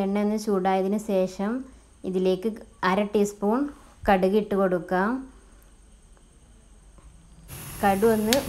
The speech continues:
പൊട്ടിത്തുടങ്ങുന്നതോടു കൂടി ഇതിലേക്ക് ചെറിയ ജീരകം അര ടീസ്പൂൺ ഇട്ട് കൊടുക്കാം. ഇനി രണ്ട് വെളുത്തുള്ളി അല്ലി ചെറുതായി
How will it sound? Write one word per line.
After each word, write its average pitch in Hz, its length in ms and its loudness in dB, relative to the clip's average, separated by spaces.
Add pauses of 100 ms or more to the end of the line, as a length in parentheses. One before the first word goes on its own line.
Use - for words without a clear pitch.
(100)
പൊട്ടിത്തുടങ്ങുന്നതോടു 196 1200 2
കൂടി 190 240 0
ഇതിലേക്ക് 180 500 -2 (720)
ചെറിയ 202 340 6 (100)
ജീരകം 208 440 4 (240)
അര 190 40 6 (140)
ടീസ്പൂൺ 190 480 2
ഇട്ട് 196 220 2
കൊടുക്കാം. 185 440 2 (800)
ഇനി 233 140 0 (100)
രണ്ട് 208 240 2 (120)
വെളുത്തുള്ളി 208 600 0
അല്ലി 208 280 0
ചെറുതായി 190 480 2